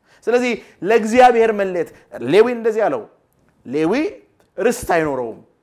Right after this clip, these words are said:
ርስቱ እግዚአብሔር ነው። የአዲስ ኪዳን ካህናት ነን ስንል ወዳጆች፣ ጌታችን ኢየሱስ ክርስቶስ ለምን ይመስላችኋል? እኔን መከተል የሚፈልግ ወደ እኔ ልጅነት፣ ወደ እኔ ክህንነት ስለሚመጣ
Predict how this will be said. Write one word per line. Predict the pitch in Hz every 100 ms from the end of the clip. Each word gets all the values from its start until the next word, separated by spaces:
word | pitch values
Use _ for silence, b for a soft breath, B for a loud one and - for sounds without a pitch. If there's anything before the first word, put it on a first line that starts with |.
| _ -
ርስቱ | 135 - - 208
እግዚአብሔር | 123 139 139 110 156 127
ነው። | 90 - _ _ _ _ _ _ _ _ -
የአዲስ | 185 190 135 262 311 -
ኪዳን | 240 220 208
ካህናት | - 185 175 156 135
ነን | 131
ስንል | - 110 151 359 - _ _ b b 170
ወዳጆች፣ | 202 202 185
ጌታችን | 160 185 214 208 233
ኢየሱስ | 208 330
ክርስቶስ | - 202 294 - b b b -
ለምን | 180 214
ይመስላችኋል? | 214 202 185 165 160 151 113 98 _ - _ -
እኔን | 127 208
መከተል | 240 233 220 214
የሚፈልግ | 185 160 139 139 247 - _ _ _ _ _ _ _ _
ወደ | 160 196 226
እኔ | 233 240
ልጅነት፣ | 208 170 160 135
ወደ | 131 185 220
እኔ | 220 226 190 123 - _ _
ክህንነት | - 208 180 160 123 - _ _ _ _
ስለሚመጣ | - 240 269 277 247 214